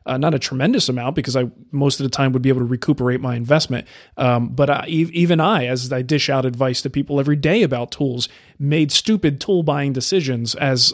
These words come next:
I, you know, went through my process in the craft.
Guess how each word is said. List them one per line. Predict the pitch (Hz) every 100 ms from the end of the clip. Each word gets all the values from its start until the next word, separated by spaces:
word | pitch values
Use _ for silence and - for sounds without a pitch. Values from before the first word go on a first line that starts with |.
| -
I, | 123 120 120
you | 143
know, | 127
went | 120 131
through | - 135 131 120 113
my | - 135 127
process | - 131 113 117 123
in |
the | 123
craft. | 143 139 -